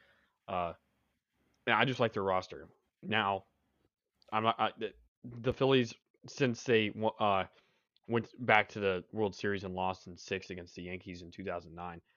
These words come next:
haven't really been the same team as they were before that. Um, obviously, they'd won in two thousand eight against the Rays, and they swept them. But since then, they haven't been having the most success in the playoffs, and they're gonna have to get that monkey off their back this season.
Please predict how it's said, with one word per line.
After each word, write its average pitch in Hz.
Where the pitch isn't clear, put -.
haven't 110
really 98
been 101
the 98
same 95
team 98
as 95
they 92
were 90
before 107
that. 104
Um, 90
obviously, 92
they'd 87
won 92
in 87
two 90
thousand 87
eight 87
against 87
the 82
Rays, 85
and 78
they 82
swept 95
them. 87
But 87
since 110
then, 110
they 104
haven't 110
been 101
having 101
the 95
most 101
success -
in 107
the 101
playoffs, 104
and 92
they're 98
gonna 95
have 95
to -
get 101
that 92
monkey 92
off 87
their 87
back 87
this 87
season. 85